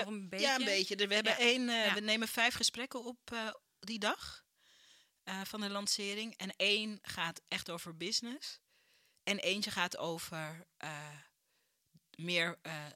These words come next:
Speaker 2: de toekomst van werken en leven. Dus daar zit ook een business element in. Maar de rest gaat alleen maar over relaties.
Speaker 1: En waar, waar, waar komt de ommezwaai vandaan? Wat? En waarom zo plotseling?
Speaker 2: Ja, <laughs> soms gaat het zo. Ik,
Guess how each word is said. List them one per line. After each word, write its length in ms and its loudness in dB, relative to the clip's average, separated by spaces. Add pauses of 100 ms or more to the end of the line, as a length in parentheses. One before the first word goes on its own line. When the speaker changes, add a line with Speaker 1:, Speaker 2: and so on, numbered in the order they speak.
(100)
Speaker 2:
de 240 -8
toekomst 400 -2
van 180 -2
werken 320 2
en 100 -4
leven. 240 -2
Dus 80 -6
daar 120 -2
zit 160 -2
ook 100 -8
een 80 -6
business 260 -4
element 300 -8
in. 60 -12
Maar 100 -8
de 60 0
rest 200 6
gaat 200 0
alleen 260 0
maar 120 0
over 180 -8
relaties. 640 -6 (260)
Speaker 1:
En 100 -10
waar, 340 2
waar, 420 -2
waar 280 -10
komt 520 -8
de 120 -12
ommezwaai 680 -4 (200)
vandaan? 480 -8 (760)
Wat? 360 -12 (1600)
En 140 -6
waarom 240 -4
zo 120 -8
plotseling? 560 -8
Speaker 2:
Ja, 200 -4 (480)
<laughs> 460 -10
soms 320 -8
gaat 240 -12
het 140 -14
zo. 100 -14 (580)
Ik, 200 -4